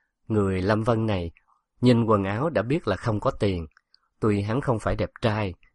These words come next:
nhưng ngũ quan cũng đoan chính, còn hơn tên Mạnh An kia. Không những xấu, mà cả người đều lôi thôi, nhếch nhác. Cam Giao vừa nghĩ tới đây,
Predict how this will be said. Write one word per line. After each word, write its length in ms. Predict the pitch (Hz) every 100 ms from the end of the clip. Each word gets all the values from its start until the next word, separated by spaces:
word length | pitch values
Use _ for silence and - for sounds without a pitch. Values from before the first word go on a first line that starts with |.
| _ -
nhưng 260 | 107 98
ngũ 240 | 87 90 120
quan 360 | 117 104 98 92
cũng 260 | 87 110
đoan 220 | 123 101
chính, 280 | 92 117 160 196 _ _ -
còn 160 | 98 85
hơn 280 | 120 113
tên 160 | 104 104
Mạnh 200 | 92 87
An 240 | 98 101
kia. 240 | - 104 92 _ _ _
Không 200 | - 147
những 180 | 123 131
xấu, 320 | - 160 190 - _ _ _
mà 120 | 110
cả 140 | - 123
người 380 | 139 120 110 98
đều 140 | 98
lôi 280 | 92 113 117 -
thôi, 340 | 120 113 101 _ _
nhếch 200 | 117 135 -
nhác. 300 | 101 113 151 _ _ _ _ _ _ _ _ _ _ -
Cam 220 | 113 101
Giao 360 | 101 98 95 90
vừa 180 | 98
nghĩ 180 | 87 85
tới 180 | 95 127
đây, 280 | 113 98